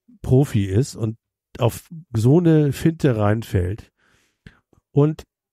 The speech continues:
ich hab kurz drüber nachgedacht und dachte, ach ja, doch, ich möchte das jetzt auch glauben. Also er ist, äh, im positiven Sinne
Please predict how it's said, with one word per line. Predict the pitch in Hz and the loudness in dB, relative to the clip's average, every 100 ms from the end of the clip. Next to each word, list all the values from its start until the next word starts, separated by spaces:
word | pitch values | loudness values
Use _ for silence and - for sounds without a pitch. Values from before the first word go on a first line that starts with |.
| _ | _
ich | 165 190 | -4 -2
hab | 170 | -2
kurz | 202 202 | -2 -2
drüber | - 143 | 0 0
nachgedacht | 117 165 - 165 165 156 151 | 2 0 0 0 0 0 -4
und | 135 | -2
dachte, | 151 - 147 151 - _ _ _ _ _ _ _ _ _ _ _ | 0 2 2 2 -4 _ _ _ _ _ _ _ _ _ _ _
ach | - - | -6 -4
ja, | 90 80 | -2 -2
doch, | - 127 | -2 -2
ich | 151 - | -2 -2
möchte | 190 170 | 0 0
das | 139 | 0
jetzt | 127 - | -2 -2
auch | 110 - | -6 -4
glauben. | 95 82 78 78 - | -4 -4 -4 -10 -2
Also | 127 151 | 2 2
er | 147 156 | 2 0
ist, | 170 147 - - | 0 -2 -8 -8
äh, | 165 139 135 143 - _ _ _ _ _ _ _ _ _ | 0 4 4 2 -2 _ _ _ _ _ _ _ _ _
im | 160 151 | -4 -2
positiven | - 214 240 202 175 - 180 160 127 | 0 2 2 0 -4 -4 -2 -2 0
Sinne | 151 165 151 147 160 | 2 4 4 4 2